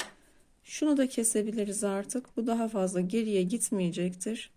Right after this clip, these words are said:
Bunu en dipten alabilirim. Hiçbir yerde ip eklemesi falan belli olmayacak. Modelimiz bittiğinde siz de göreceksiniz inşallah. Şimdi ben şu iki tane yaprağımı da gene burada yaptığım gibi tamamlayayım.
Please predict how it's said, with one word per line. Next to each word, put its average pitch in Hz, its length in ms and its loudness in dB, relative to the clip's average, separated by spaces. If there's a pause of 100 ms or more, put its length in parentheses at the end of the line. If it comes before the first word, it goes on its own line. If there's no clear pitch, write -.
Bunu 277 100 -6
en 226 300 0
dipten 170 300 -6
alabilirim. 190 600 -4 (1000)
Hiçbir 277 480 4
yerde 226 680 4 (100)
ip - 260 0
eklemesi 214 580 0
falan 214 580 0
belli 214 360 2
olmayacak. 202 800 -2
Modelimiz 214 540 0
bittiğinde 208 520 -4
siz 202 240 -8
de 180 100 0
göreceksiniz 170 680 -4
inşallah. 196 580 -4 (540)
Şimdi 311 240 0
ben 277 160 4
şu 285 140 -2
iki 269 200 -2
tane 226 340 0
yaprağımı 220 640 0
da - 60 -4
gene 208 500 -2
burada 262 240 -2
yaptığım 196 520 -4
gibi 196 200 -6
tamamlayayım. 175 800 -4